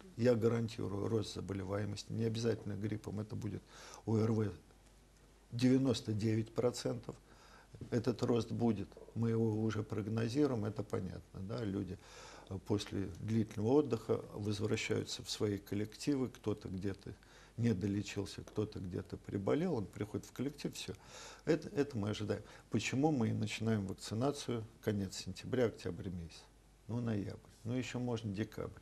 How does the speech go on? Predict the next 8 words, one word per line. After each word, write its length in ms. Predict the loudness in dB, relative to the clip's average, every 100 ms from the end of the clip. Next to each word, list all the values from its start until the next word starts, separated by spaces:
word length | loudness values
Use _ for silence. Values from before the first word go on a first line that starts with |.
| -6
Ну, 200 | -2 -2 -2
здесь 400 | 2 4 4 2
уже 180 | 0 0
воз-, 260 | 0 -2 -6 -14 -16 -4
э, 100 | 0
возникает 680 | 2 0 0 0 2 2 2
риск 300 | 4 4 2 -6 -16 -4
неэффективности. 1160 | 2 4 4 0 -4 -2 0 2 0 -4 -12